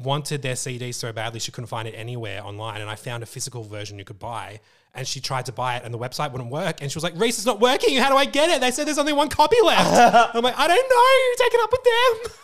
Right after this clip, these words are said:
Speaker 2: In two thousand and seventeen, I had a request to like the page on Facebook for True Bliss by
Speaker 1: Hmm.
Speaker 2: Megan Alatini. <laughs>
Speaker 1: Who's that?
Speaker 2: One of the girls from True Bliss.
Speaker 1: Oh. Were they trying to do a reunion?
Speaker 2: <laughs> I think so, maybe.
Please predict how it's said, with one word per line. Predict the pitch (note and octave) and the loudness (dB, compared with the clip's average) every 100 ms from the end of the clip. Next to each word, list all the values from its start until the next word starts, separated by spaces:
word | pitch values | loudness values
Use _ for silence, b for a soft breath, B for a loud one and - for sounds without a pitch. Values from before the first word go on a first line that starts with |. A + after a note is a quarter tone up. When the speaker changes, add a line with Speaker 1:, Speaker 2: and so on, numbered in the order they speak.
| - _ _ _ B B B | -20 _ _ _ B B B
Speaker 2:
In | D#3+ | -6
two | E3+ | -2
thousand | E3+ F3 F3+ G3 | 4 4 4 0
and | F#3 | -2
seventeen, | F3 D3+ D3 D3+ C3 | -2 -2 -2 -2 0
I | C3+ | -2
had | D3 D3+ | 0 -2
a | |
request | D3 D3 C#3 B2 - - - | -4 -6 -2 -2 -4 -12 -10
to | D3 | -6
like | B2+ A#2+ A2+ - | -2 -2 -2 -4
the | B2+ | -4
page | A#2+ C3 A#2+ A#2 | -2 -2 -4 -4
on | A#2 | -8
Facebook | A2+ A2+ - A#2 - | -6 -6 -8 -12 -10
for | - A#2 A2+ A#2 | -10 -8 -6 -8
True | - D3 | -6 -6
Bliss | B2+ D3 B3+ - | -4 -4 -6 -2
by | - | -2
Speaker 1:
Hmm. | C3 | -2
Speaker 2:
Megan | C3 B2+ C3+ | -2 -2 -2
Alatini. | A#2+ B2 C#3 B2 A#2+ C#3+ | -4 -6 -6 -6 -2 -4
<laughs> | - A3 C4 D#4 C4+ F4 - | -2 -2 -2 -2 0 -2 0
Speaker 1:
Who's | E4 | -2
that? | C3+ - - _ - B G3 - | -4 -10 -20 _ -8 B -4 -2
Speaker 2:
One | D#3+ | -2
of | F#3+ | 0
the | F#3+ | -2
girls | - A#3+ A#3+ | 0 0 0
from | G#3+ | -2
True | F#3+ G3 G#3 | 2 2 2
Bliss. | F#3 G#3 F#3+ C#4 | 4 4 4 -2
Speaker 1:
Oh. | F3 A3 C#4+ C4+ B3 G3+ C#3+ A2 - _ - | 2 2 4 4 4 4 -2 -8 -16 _ -6
Were | |
they | G3 | -4
trying | G#3 A3 | -2 -4
to | G#3+ | -4
do | G#3+ | 0
a | |
reunion? | F#3+ G#3 A3 F#3 B3 - | 0 0 -2 -4 -6 -2
Speaker 2:
<laughs> | |
I | B3+ | -2
think | E4 G4 A#4 | 0 -6 -6
so, | - A#3 E3+ | -2 0 2
maybe. | G#3+ D4 F3 D3+ A#3+ D4+ | 0 -2 -2 -2 -4 -10